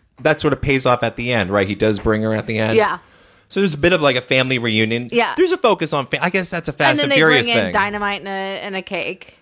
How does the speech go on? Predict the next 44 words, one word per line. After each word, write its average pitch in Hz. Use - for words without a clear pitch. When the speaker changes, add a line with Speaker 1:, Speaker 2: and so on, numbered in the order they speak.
Speaker 1:
I 113
mean, 113
just 107
keeping 120
Speaker 2:
Some 120
Speaker 1:
it 113
true 120
to 113
character. 98
Speaker 2:
Yeah, 180
some 147
Speaker 1:
<laughs> -
Speaker 2:
C 220
four. 196
Speaker 1:
You 175
gotta, 139
this 175
movie's 214
pretty 165
long. 143
I 147
mean, 151
did 151
you 143
feel 151
like 135
it -
was 110
too -
long 185
or 156
did 131
it 127
drag 151
at 160
all? 156
I 139
mean, 147
it's, 143
like, 131
two 143
hours, 139
fifteen 131
minutes. 139